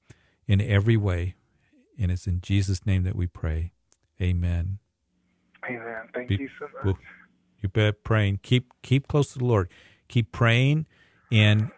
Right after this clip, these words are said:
Speaker 1: you know, if you got a church that, you know, that you can get some support, get some counsel, you're gonna need that, and get some godly counsel and support from some godly men. Um, and that's gonna be,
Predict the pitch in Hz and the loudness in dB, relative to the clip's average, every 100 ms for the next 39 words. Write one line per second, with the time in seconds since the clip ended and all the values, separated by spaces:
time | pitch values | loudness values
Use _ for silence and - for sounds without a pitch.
0 | - 113 110 110 - 110 - 107 110 110 | -2 2 2 2 2 -2 0 0 2 4
1 | 107 117 131 - - 98 - - 117 127 | 4 4 2 -2 -4 -4 -4 -2 0 0
2 | - - _ _ _ _ _ 107 107 - | -4 -16 _ _ _ _ _ 0 0 -2
3 | - 104 98 98 95 101 110 117 104 110 | -2 2 4 4 2 0 -2 -2 0 2
4 | 117 104 - 101 - 92 - 95 - 120 | 2 0 0 -2 -2 -4 -4 -8 0 2
5 | 123 120 95 98 - 92 - - 117 120 | 4 2 -4 -8 -6 -6 -6 -2 0 0
6 | - 123 120 123 _ _ _ 117 104 117 | -2 0 0 -2 _ _ _ -2 2 4
7 | 117 110 110 113 - 90 82 82 - _ | 4 4 4 2 0 -4 -4 -6 -12 _
8 | _ _ - 95 92 104 - 104 95 104 | _ _ -2 0 2 0 2 0 0 2
9 | 104 104 101 90 95 87 - 101 90 - | 2 2 0 -2 -2 -2 -4 -6 -6 -2
10 | 98 92 92 - 95 - 101 98 - - | -2 0 -2 -6 -8 -2 0 0 -2 -2
11 | 92 90 - _ _ - 95 92 98 101 | 0 0 -4 _ _ -4 -2 0 2 2
12 | 101 92 92 95 95 92 - _ _ _ | 0 0 0 2 0 -2 -6 _ _ _
13 | - 95 95 170 104 107 - 107 104 107 | -2 2 2 2 2 2 2 0 0 2
14 | 107 104 101 101 | 2 4 2 -2